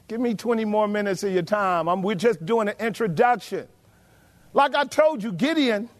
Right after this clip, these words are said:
<clears throat> this brother just doing what he could. He in the midst of a mess. Young man,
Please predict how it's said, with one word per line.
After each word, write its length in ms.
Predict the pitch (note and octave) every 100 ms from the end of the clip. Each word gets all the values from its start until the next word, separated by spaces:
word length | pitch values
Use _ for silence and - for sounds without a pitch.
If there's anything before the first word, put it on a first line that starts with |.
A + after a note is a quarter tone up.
| _ _ _
<clears throat> 360 | - - - - - - - - _ _ _ _ _ - _ - - -
this 180 | D#4 D4+
brother 340 | C#4 D#4 C#4
just 280 | A3+ C4+ F3+
doing 260 | A#3 C4+ B3
what 140 | A#3+
he 80 | A#3
could. 400 | - G3 D3+ - - _ _ _ _ - -
He 160 | D#4+
in 120 | D#4+
the 80 | C4+
midst 400 | B3+ E4+ E4 -
of 100 | D4
a 60 | C#4+
mess. 640 | C#4 D4 F#3+ - - - - _ _ _ _ _ _ _
Young 360 | G#3 D#4+ F4 D#4
man, 460 | D4 C#4+ A#3+ C#3+